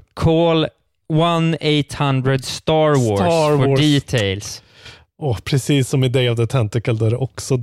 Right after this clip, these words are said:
Speaker 2: one eight hundred Star Wars. Åh. Ja.
Speaker 1: Ja. Kul,
Speaker 2: Jag rör-,
Speaker 1: va?
Speaker 2: jag blir rörd nu.
Speaker 1: Ja.
Speaker 2: Ja.
Speaker 1: Ja, det gör en
Speaker 2: Fan,
Speaker 1: glad.
Speaker 2: vad fint. Ja.
Speaker 1: Och de hade ytterligare en sån här liten, eh, liten bonusgrej i det här spelet. Som, det finns en stubbe som man, eh, kan, eh, som det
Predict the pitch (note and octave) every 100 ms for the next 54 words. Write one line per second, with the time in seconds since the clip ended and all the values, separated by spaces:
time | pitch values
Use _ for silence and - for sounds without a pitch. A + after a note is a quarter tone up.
0 | B2 D3+ A#2 A2+ A2 G#2 A#2+ G2+ G2+ -
1 | A2 G#2 G#2+ G#2+ C3 - - - _ _
2 | - B2+ C3+ G2 - - - _ _ -
3 | B3+ F3+ F#3+ D3 F3 E3 E3+ G#3 A3 C#3+
4 | A#2 A2 - _ - _ - - - -
5 | B2 G#2 - A#2+ - _ - D#3 F3+ F3+
6 | - F3 D3+ A#2 - A#2+ - - - C3
7 | C#3 _ _ - D#3+ E3 F#3 D#3+ E3+ F3
8 | - F3 F3 E3+ E3 C3+ C3 C3 - B2+
9 | A#2+ A#2 A2+ A2+ C3 - B2 B2+ C#3 B2+
10 | A#2 - C#3+ C#3+ C#3 A#2 G#2+ - A#2 G#2+
11 | G#2+ B2+ A#2 B2 D#3 C#3 D3 - - F3+
12 | C#3 C#3 E3+ A#2 _ - - C3 A#2+ A#2+
13 | A#2 - _ _ _ - C3 B2 A#2 A#2
14 | A2+ - - _ - C#3+